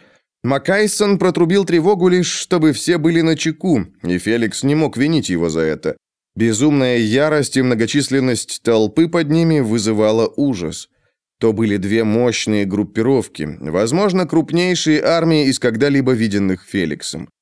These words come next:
Тысячи зверолюдов проходили внизу, словно море вертикально стоящих рогатых и копытных животных,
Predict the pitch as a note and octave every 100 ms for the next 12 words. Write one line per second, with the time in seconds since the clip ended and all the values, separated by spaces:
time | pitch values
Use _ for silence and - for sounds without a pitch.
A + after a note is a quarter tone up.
0 | _ _ _ E3+ C#3 B2+ A2 G2 A2 A2
1 | C#3+ C3+ G#2+ F#2+ G2+ G2 C3 A2+ G#2 G#2
2 | D3+ - B2+ A#2 A2 A2 C3+ D3+ C#3 B2
3 | A2+ A2+ D3 D3 C3 - B2 C#3+ C#3+ C3+
4 | A#2 A2+ G#2+ B2+ C3 A#2+ A#2 A2+ - G2
5 | C3+ A2+ G2+ A#2+ C3+ D#3+ - E2+